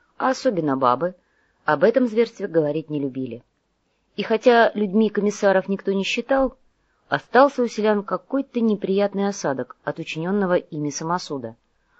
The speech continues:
А может, просто жалели усадьбу, которую пришлось сжечь, ибо марать руки о красную сволочь никто не пожелал. Долгое время после этого угодья были заброшены.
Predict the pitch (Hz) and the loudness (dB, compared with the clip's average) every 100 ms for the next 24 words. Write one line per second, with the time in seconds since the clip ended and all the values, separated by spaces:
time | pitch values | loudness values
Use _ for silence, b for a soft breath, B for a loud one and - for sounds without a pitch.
0 | b b - 214 285 233 - - 151 - | b b -2 2 2 0 -4 -4 -4 -4
1 | 156 160 165 160 156 - 151 139 147 _ | -4 -2 0 -2 -4 -2 -4 -4 -12 _
2 | _ _ - 156 165 156 160 - 165 147 | _ _ -4 -2 0 -2 -4 -2 -4 -2
3 | 151 143 - - _ _ _ - 165 175 | -6 -6 -8 -16 _ _ _ -8 0 2
4 | 165 160 175 170 165 156 165 151 165 156 | 2 -2 -4 -4 -2 -2 -2 -4 -6 -10
5 | 170 220 185 - 151 - 160 151 160 165 | -2 0 2 -2 -10 -6 -6 -4 -6 -4
6 | 143 117 - _ _ _ _ _ _ _ | -6 -8 -16 _ _ _ _ _ _ _
7 | _ _ _ _ _ _ _ _ _ _ | _ _ _ _ _ _ _ _ _ _
8 | _ _ 165 175 180 175 170 202 208 156 | _ _ -2 0 4 4 6 4 2 -2
9 | 160 - 180 180 151 156 156 151 156 156 | -6 -2 0 0 0 0 -2 -2 -4 -2
10 | 170 165 135 - 143 135 | -2 0 -2 -4 -8 -12